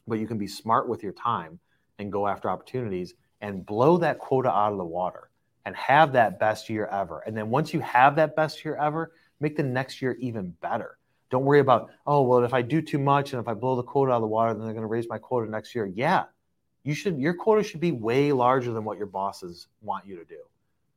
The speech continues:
Like, you, if you wanna stand out. Now, if you want to be complacent, if you wanna just go along to get along and just do whatever you need to do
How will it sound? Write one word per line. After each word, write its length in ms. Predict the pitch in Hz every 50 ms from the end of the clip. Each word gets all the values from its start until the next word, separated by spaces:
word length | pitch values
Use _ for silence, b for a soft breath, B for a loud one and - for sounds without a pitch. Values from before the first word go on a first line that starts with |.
| _ _ _ -
Like, 180 | 101 101 87
you, 200 | 95 113 127 135
if 200 | 135 120 123 120
you 100 | 131 139
wanna 280 | 127 123 131 139 143 139
stand 320 | 139 - - 127 120 123
out. 180 | 143 147 120 95
Now, 160 | 104 113 113
if 100 | 113 -
you 120 | 127 123 117
want 300 | 113 117 120 139 165 -
to 60 | 160
be 140 | 147 156 151
complacent, 540 | 147 147 139 127 110 104 110 - - 143
if 100 | 127 -
you 80 | 113 110
wanna 220 | 113 120 120 123
just 240 | 120 123 120 113 - b b b b b b b
go 160 | 110 113 117 117
along 300 | 117 117 117 117 117 113
to 60 | 110
get 180 | 92 117 110
along 360 | 107 104 101 92 98 110 120 120
and 100 | 113 107
just 240 | 113 107 - _
do 180 | 98 113 117 117
whatever 300 | 113 110 110 110 104 107
you 60 | 101
need 120 | 110 110 101
to 80 | 87
do 460 | 80 - 120 131 135 123 113 107 -